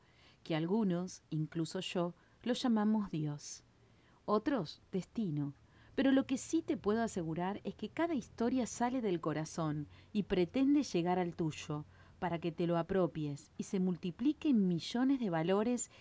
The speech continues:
que hacen a una persona un tesoro invaluable. Quiero agradecer a mi familia por acompañarme en esta aventura, a mi esposo Jorge, a mis hijos Eliana y Nico, inspiradores de muchas de mis historias,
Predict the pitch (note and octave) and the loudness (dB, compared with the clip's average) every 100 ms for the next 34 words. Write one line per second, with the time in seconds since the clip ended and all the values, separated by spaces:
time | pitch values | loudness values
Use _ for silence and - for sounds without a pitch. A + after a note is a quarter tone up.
0 | - - D4 E4 D#4+ A3+ F#3+ A3+ C4 - | -20 -6 -2 -2 0 2 2 2 0 -2
1 | D#3 - A3+ A#3 C4 - - D4 D#4+ G#3+ | -6 -4 -2 -2 -2 -6 -2 0 0 -2
2 | - G#3+ G#3+ G#3 F#3+ F3 D#3 C#3+ C#3+ D#3 | -2 -2 0 0 0 0 0 0 -2 -4
3 | D#3 D#3 - _ _ _ _ _ _ _ | -6 -6 -10 _ _ _ _ _ _ _
4 | - G3+ G3+ F3+ F3 F3 F3 A3 G#3+ G3+ | 2 4 4 2 0 0 -2 -2 2 2
5 | E3+ F#3 F#3+ A3+ F#3 D#3+ D3+ C#3+ - _ | 0 0 2 4 4 0 -2 -6 -10 _
6 | _ G3+ G3 F#3 G#3 G3+ G#3+ B3 D4+ C4 | _ 0 2 2 0 0 2 2 4 4
7 | G3+ G3+ - F#3+ F3 E3+ G3+ E3 D3 C#3+ | 4 2 0 0 0 0 0 0 -2 -6
8 | D3 _ - _ - F3+ F3+ E3 - F#3 | -10 _ -20 _ -6 -2 -2 -2 -4 -4
9 | F#3+ - G#3+ F3+ - - D3+ - - - | -6 -2 -2 -2 -4 -8 -8 -10 -20 -12
10 | - G3+ A#3 - C#4 - - E3 D#3+ - | -2 2 2 2 -2 -2 -4 -4 -6 -6
11 | F3+ E3+ F#3+ F#3+ F#3+ G#3+ A3 - - D3+ | -4 0 0 2 2 4 2 0 -4 -4
12 | D#3+ - - - A3+ - A#3 A#3+ A#3+ C#4 | -6 -12 -16 -2 0 0 0 0 2 0
13 | C#4+ A#3+ G3+ A#3 D#4+ E4 F4 C4 F#3+ F#3 | 0 2 4 4 2 0 -2 0 0 -2
14 | - - - F#3+ D#3 D3 C#3+ C#3 - | -6 -6 0 2 2 -2 -6 -10 -16